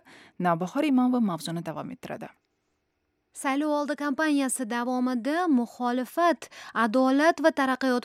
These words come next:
Speaker 2: partiyasini Suriya isyonchilarini qo'llab-quvvatlayotgani uchun tanqid qildi. Turkiyaning Suriya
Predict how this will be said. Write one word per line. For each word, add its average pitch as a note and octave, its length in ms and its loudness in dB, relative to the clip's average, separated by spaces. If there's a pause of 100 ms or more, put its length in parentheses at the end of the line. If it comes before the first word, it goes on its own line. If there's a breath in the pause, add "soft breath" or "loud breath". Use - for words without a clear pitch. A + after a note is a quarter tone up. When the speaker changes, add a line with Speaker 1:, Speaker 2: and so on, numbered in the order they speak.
Speaker 2:
partiyasini C#4 680 2
Suriya D#4 420 4
isyonchilarini B3 760 0 (100)
qo'llab-quvvatlayotgani A#3 1160 -4
uchun C#4+ 180 2 (120)
tanqid G#3 320 -6
qildi. F#3+ 240 -4 (520 soft breath)
Turkiyaning A3+ 580 0
Suriya C#4+ 280 4